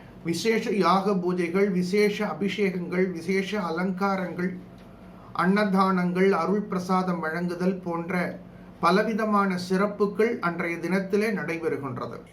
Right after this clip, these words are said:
மாசி மாசத்துல வரக்கூடிய கிருஷ்ணபக்ஷ அஷ்டமியானது பானுவாரத்துல வருது. பானுவாரத்துல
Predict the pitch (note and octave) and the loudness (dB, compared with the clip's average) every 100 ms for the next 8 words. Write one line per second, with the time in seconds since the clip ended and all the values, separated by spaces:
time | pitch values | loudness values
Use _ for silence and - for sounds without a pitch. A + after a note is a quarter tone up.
0 | - D#3 F#3 C4 C4+ D4+ C4 A3+ A#3 B3 | -18 -6 -2 -2 -2 -4 -2 -2 -2 -8
1 | A#3+ G3+ G#3+ A#3 A#3 A3+ G#3 G#3+ - B3 | -6 -4 -4 -6 -8 -8 -8 -10 -12 -10
2 | A#3+ A3 - G3 F3 - A#3 A3+ G3+ F#3+ | -8 -10 -8 -8 -8 -6 -6 -4 -4 -4
3 | F3+ B3+ G3 D#3+ G3 A#3 A3+ F3 E3 E3 | -6 -10 -6 -2 0 -2 -4 -6 -6 -8
4 | F3 C#3+ D3+ - - - - - - - | -10 -10 -12 -16 -20 -20 -20 -20 -20 -20
5 | - - - - - - - - - - | -20 -20 -20 -20 -20 -20 -20 -20 -20 -20
6 | - - - - - - - - - - | -20 -20 -20 -20 -20 -20 -16 -14 -14 -18
7 | - - D3 F#3+ A#3+ D4 D4+ B3 B3 A#3+ | -20 -16 -4 0 0 0 0 0 0 -4
8 | - A3+ | -6 -6